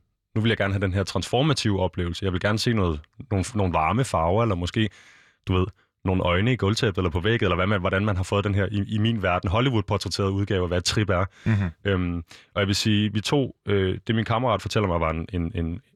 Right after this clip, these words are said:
Speaker 1: en, jeg tror, han kaldte det en, en makrodosis. Øhm, men jeg følte mig bare, som om jeg havde taget,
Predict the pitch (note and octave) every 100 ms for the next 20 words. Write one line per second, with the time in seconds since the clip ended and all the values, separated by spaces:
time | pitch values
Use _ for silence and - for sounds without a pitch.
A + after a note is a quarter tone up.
0 | _ - F2 F2 F#2+ F#2 E2+ E2 E2 F2
1 | E2 G2 C#3+ D#3 A#2+ A#2 A2+ - - -
2 | - _ - F#2+ F2 F2 E2+ - _ -
3 | A2 G2+ - A#2 B2 B2 F#2 F#2+ F#2+ G2+
4 | - _ _ _ - - G#2 G2+ G2 F2+
5 | F2+ F2 - F2 E2 E2